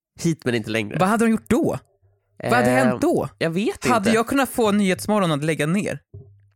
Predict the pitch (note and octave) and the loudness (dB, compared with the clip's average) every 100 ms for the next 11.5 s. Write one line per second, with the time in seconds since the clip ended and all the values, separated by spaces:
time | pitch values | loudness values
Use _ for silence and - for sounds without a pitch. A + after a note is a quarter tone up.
0 | - - - C#3+ A2 C#3+ F3+ - - - | -20 -14 -2 -2 0 -2 -4 -12 -20 -4
1 | D#3+ G3 A#3+ G#3+ C#3+ C3+ A#2 A2 C#3+ D3+ | 0 2 2 2 2 2 2 2 0 0
2 | D#3+ - _ - D3+ D#3 D#3 F3 D3+ - | -2 -4 _ -2 0 0 0 0 0 0
3 | F3 - B2+ B2+ A#2+ A#2+ A#2+ C#3+ A2+ G#2 | -2 -2 -2 0 0 0 0 0 0 -4
4 | - E3+ C3+ A2 G2+ - A2+ F#2 F2 - | -2 0 4 2 0 -4 -2 0 -2 0
5 | G#2+ - F#2+ F#2+ F#2+ G2 F2+ G#2 - G#2 | -4 -2 -4 -4 -4 -6 -6 -8 -6 -6
6 | - G#2 G2 - A#2+ F#2+ G2+ - A2 - | -4 -4 -4 -4 -6 -4 -6 -2 -2 0
7 | E2 - A2 - A2+ A2+ - G#2 F2 G2 | -6 -4 -4 -4 -4 -6 -8 -8 -6 -6
8 | G#2 A#2 B2+ G#2+ - - C3+ C3 A#2+ - | -8 -6 -4 -4 -6 -8 -4 -4 -6 -10
9 | - C3+ D#3 E3 D3 C3+ C3 A#2+ A#2 - | -8 -4 -2 0 0 0 0 2 2 0
10 | A#2 _ - C3+ C3+ - D#3+ D3 A#2+ B2 | -2 _ -6 -4 -2 0 2 2 0 0
11 | B2+ A#2+ A#2+ B2 G#2+ | 2 2 4 2 0